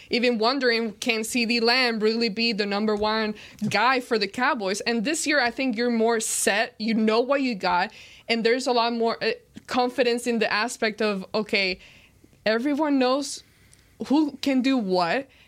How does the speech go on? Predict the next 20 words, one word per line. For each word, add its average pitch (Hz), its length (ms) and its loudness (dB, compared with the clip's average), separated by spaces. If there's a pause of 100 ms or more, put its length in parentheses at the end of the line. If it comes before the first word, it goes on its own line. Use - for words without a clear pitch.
Everyone 262 440 0
is 240 160 0
on 233 100 2
the 233 80 0
same 233 300 0
page. 190 480 -4
They've 208 200 -2
been 226 200 -2
practicing. 208 640 -4
They've 196 180 -2
been 226 180 -2
connecting 208 520 -2
a 202 40 -2
lot. 180 360 -2 (320)
And 214 500 0 (320)
at 214 160 2
the 226 80 -4
same 240 340 0
time, 240 640 0
um, 196 680 0